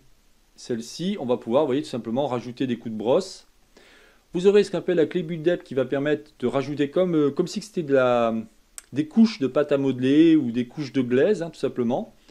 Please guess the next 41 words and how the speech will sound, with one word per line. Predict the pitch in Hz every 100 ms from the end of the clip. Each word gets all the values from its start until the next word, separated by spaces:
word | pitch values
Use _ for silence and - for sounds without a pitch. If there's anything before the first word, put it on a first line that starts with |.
| - _ _ _
En | 139
plus, | 262
j'ai | 226
trouvé | 208 202
que |
cette | - - 170 160 - 165 156
texture | 202 - - 214
qu'ils | 180 156
ont |
mis | 151
en | 139
place | 202 214
est | 151
très | - 185
agréable | 175 139 143 175 190
et | 147
ça | -
vous | 143
permet | 147 170
de | 139
bien | 117 147
voir | 151 180
ce | -
qui |
se | 110
passe. | - 98 - - _ _ - _ _ -
Vous | 110
allez | 127
pouvoir | 135 139
utiliser | 131 139 127
le | 123
inflate. | 147 - - 233 -
Le | 104 104
inflate | 113 - 147 143
va | 110
tout | 120
simplement | 127 120 131
créer | - 139
comme | 135 120
des | 113
boules. | 110 139 269 202 101